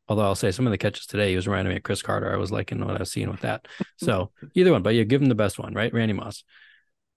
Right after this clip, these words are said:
Speaker 1: which is crazy to even say, but he's on, you know, he's in that ballpark so far. Um, I mean, m-,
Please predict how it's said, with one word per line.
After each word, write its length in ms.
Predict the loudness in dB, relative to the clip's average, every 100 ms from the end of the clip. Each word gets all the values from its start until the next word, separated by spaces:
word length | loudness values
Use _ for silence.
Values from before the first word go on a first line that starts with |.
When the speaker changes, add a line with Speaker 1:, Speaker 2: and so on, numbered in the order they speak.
| _ _ _ _ -4
Speaker 1:
which 220 | -2 -2
is 60 | -2
crazy 320 | 2 2 4
to 60 | 4
even 280 | 2 2
say, 200 | 0 0
but 140 | 0 0
he's 220 | 0 0
on, 360 | -2 -2 -2 -8 _ _
you 120 | -4
know, 80 | -2
he's 260 | 0 2 2
in 160 | 2
that 180 | 0 -2
ballpark 580 | -2 -2 0 -2 -4 -6
so 240 | -6 -6
far. 360 | -4 -8 -8 -14 _ _ _ _ _ -8
Um, 480 | -2 -2 -2 -6 -10 _ _ _ _ _ _ _ _ _ _ _ _ -4
I 60 | -2
mean, 300 | 0 -2 -4
m-, 180 | -10